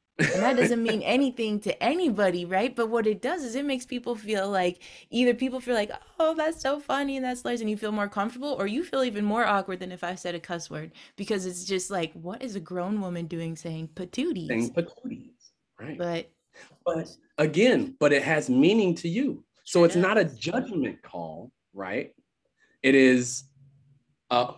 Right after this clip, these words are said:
Speaker 2: who we are. And if that's what you're gonna stand by, then you're judging yourself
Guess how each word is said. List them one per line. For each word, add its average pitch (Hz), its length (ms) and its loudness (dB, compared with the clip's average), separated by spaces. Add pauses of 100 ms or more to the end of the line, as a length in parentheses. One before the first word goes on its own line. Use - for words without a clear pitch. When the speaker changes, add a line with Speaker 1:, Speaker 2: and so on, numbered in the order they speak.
(100)
Speaker 2:
who 208 180 8
we 180 280 6
are. 180 280 4
And 143 180 6
if 139 140 2
that's 190 240 4
what 175 160 4
you're 151 100 4
gonna 135 260 4
stand 196 520 0
by, 98 340 -4
then 123 240 -4 (680)
you're 147 300 6
judging 151 480 6
yourself 165 960 0